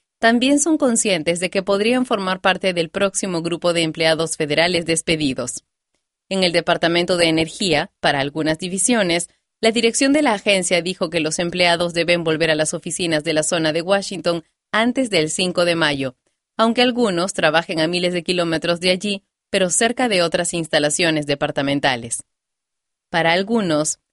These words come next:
eso significa tomar la decisión de trasladarse y mudarse sin saber siquiera si formarán parte de la próxima ronda de despidos.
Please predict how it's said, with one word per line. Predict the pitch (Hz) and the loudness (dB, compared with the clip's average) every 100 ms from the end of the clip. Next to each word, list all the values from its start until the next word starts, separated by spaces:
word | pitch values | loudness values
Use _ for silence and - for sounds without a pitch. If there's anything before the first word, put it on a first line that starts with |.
| _ - | _ -4
eso | 240 294 | 0 0
significa | 285 233 208 208 208 | 2 0 -2 0 0
tomar | 196 175 175 | 2 0 2
la | 180 | 2
decisión | 170 160 170 190 165 | 0 -2 -2 0 2
de | 156 | 0
trasladarse | 151 151 165 156 180 185 214 | 0 -2 0 0 2 0 -2
y | 196 | -2
mudarse | 175 165 175 170 - 180 | 0 0 0 0 -4 -4
sin | - 196 | -2 -4
saber | 180 190 220 254 | 0 0 0 -2
siquiera | 240 - 220 220 | -4 0 0 0
si | 226 | -4
formarán | 196 175 156 160 180 | -2 -2 0 0 0
parte | 190 185 202 | 0 0 -2
de | 185 | -4
la | 156 | -6
próxima | - 180 196 - 214 175 | 0 0 0 -2 -4 -2
ronda | 151 165 160 143 | 0 0 2 2
de | 147 | 0
despidos. | 143 151 - 143 123 123 - | 0 -2 -2 -6 -6 -8 -12